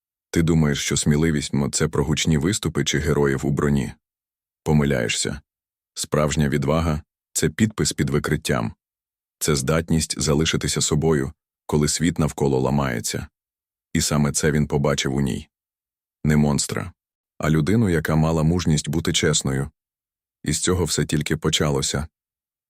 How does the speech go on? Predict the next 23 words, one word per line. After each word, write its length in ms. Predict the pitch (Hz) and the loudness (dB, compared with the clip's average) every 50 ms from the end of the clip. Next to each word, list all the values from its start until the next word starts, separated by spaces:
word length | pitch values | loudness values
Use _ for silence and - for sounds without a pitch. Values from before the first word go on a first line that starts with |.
| _ _ _ _ _ _ | _ _ _ _ _ _
Олексій, 500 | 80 80 78 76 - - - 90 90 82 | 0 2 2 2 0 -2 -2 0 0 0
хоч 300 | - - 85 80 - - | 0 0 0 0 2 2
і 80 | - | 2
не 140 | 76 78 78 | 2 4 4
був 220 | 76 76 101 98 - | 2 2 0 0 -2
схильний 380 | - - 85 78 76 76 73 | -2 0 2 2 4 2 2
до 140 | 73 76 73 | 0 0 -2
домислів, 580 | 64 78 80 80 76 71 - 78 78 71 - _ _ _ _ _ _ _ | 0 2 2 2 2 0 0 -2 -2 -4 -4 _ _ _ _ _ _ _
одразу 420 | 78 76 - - 80 73 73 76 | -2 0 2 2 0 0 0 0
відчув, 480 | 69 78 78 - - 80 73 67 - _ _ _ _ _ _ _ _ | -2 -2 -4 0 0 0 0 -2 -6 _ _ _ _ _ _ _ _
у 100 | - 80 | -4 -2
цьому 280 | 78 - 87 80 78 76 | 0 2 2 4 4 4
містечку 600 | 73 73 71 - - 82 82 - - - 80 76 | 2 2 0 0 -2 -2 -2 -2 -2 -2 -2 -2
щось 360 | - - - 80 80 82 - | -2 0 0 0 2 2 2
не 120 | 82 78 | 0 0
так. 340 | 78 - 67 58 - - - _ _ _ _ _ _ _ _ _ _ _ _ _ _ _ _ - | 0 0 -4 -4 -6 -10 -16 _ _ _ _ _ _ _ _ _ _ _ _ _ _ _ _ 0
Люди 260 | 76 80 78 82 76 | 2 2 2 2 2
віталися, 640 | 76 80 - - 76 67 60 58 - - 71 69 - _ _ _ _ _ _ _ _ _ | 0 0 0 0 0 0 -2 -2 -4 -4 -4 -6 -8 _ _ _ _ _ _ _ _ _
але 220 | - 78 76 78 80 | 0 0 2 2 2
їхні 320 | 82 80 - - 82 73 | 2 2 2 0 0 0
очі 320 | - 80 92 95 - - | 2 0 0 2 2 0
уникали 480 | 76 71 78 76 76 - 76 71 73 71 | 2 2 2 0 0 0 -2 0 0 0
зустрічі. 580 | 71 78 73 71 - - - - - 73 71 | 0 0 -2 -2 -2 -4 -4 -2 -2 -4 -4